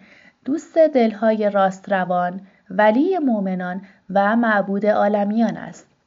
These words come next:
برنامه ریزی برای اخلاص. یک، تقویت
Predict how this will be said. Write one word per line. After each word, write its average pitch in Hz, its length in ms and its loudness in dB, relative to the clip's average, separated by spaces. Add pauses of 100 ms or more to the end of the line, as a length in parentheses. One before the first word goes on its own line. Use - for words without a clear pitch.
(800)
برنامه 285 520 4
ریزی 302 340 -2
برای 208 480 0
اخلاص. 190 600 -4 (520)
یک، - 440 0 (500)
تقویت 277 560 2